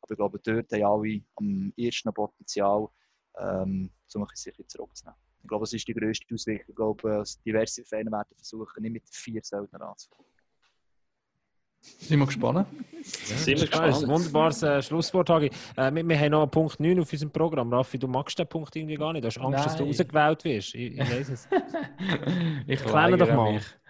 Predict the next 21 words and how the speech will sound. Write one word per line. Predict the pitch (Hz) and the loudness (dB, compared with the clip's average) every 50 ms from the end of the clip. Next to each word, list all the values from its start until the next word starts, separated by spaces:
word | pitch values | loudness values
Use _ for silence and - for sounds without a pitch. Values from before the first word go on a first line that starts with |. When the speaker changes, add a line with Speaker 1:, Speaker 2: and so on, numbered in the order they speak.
| - - - - - - - _ _ _ _ _ _ _ _ _ _ _ _ _ _ _ _ - - | -16 -14 -14 -14 -16 -18 -20 _ _ _ _ _ _ _ _ _ _ _ _ _ _ _ _ -20 -14
Speaker 2:
Das | - 131 - | -12 -10 -8
ist | 147 135 - - - | -6 -6 -6 0 2
deine | 156 165 180 | 2 4 4
Idee, | 180 175 180 175 170 165 160 | 4 2 2 4 4 4 6
aber | 143 127 110 113 113 | 6 6 6 4 2
die | 117 131 | 4 4
musst | 135 131 123 - - - | 4 4 4 2 6 6
du | 143 143 | 6 6
den | 143 143 | 6 6
Leuten | 139 147 143 143 | 6 6 4 4
verkaufen. | - - 143 - 123 110 107 107 - - - 117 113 - _ _ _ _ _ _ _ _ _ _ _ _ _ _ _ _ _ _ - _ _ _ _ _ _ _ _ _ _ _ _ _ _ _ _ _ _ _ _ _ _ - - - _ 131 127 | 2 -6 0 0 0 0 0 -4 -6 -10 -12 -14 -14 -14 _ _ _ _ _ _ _ _ _ _ _ _ _ _ _ _ _ _ -20 _ _ _ _ _ _ _ _ _ _ _ _ _ _ _ _ _ _ _ _ _ _ -20 -20 -20 _ -20 -12
Speaker 3:
Also, | 113 104 107 120 131 135 | -6 -4 -2 -2 -2 -4
dann | 117 113 110 110 107 107 101 | -6 -6 -6 -6 -6 -8 -6
tun | 123 120 120 | -4 -2 0
ich | 131 147 143 | 0 0 0
sie | 185 160 | -2 -6
verkaufen. | - - - 196 156 117 - - - 117 | -6 -4 0 0 0 0 -2 -4 -6 -4
Äh, | 113 113 117 117 117 117 120 113 - - - - - - - - | -4 -4 -6 -6 -6 -6 -8 -8 -10 -14 -20 -20 -20 -20 -14 -10
und | 127 120 | -10 -8
zwar, | - - 147 175 175 - - | 0 4 4 4 4 2 -4
äh, | 147 | -10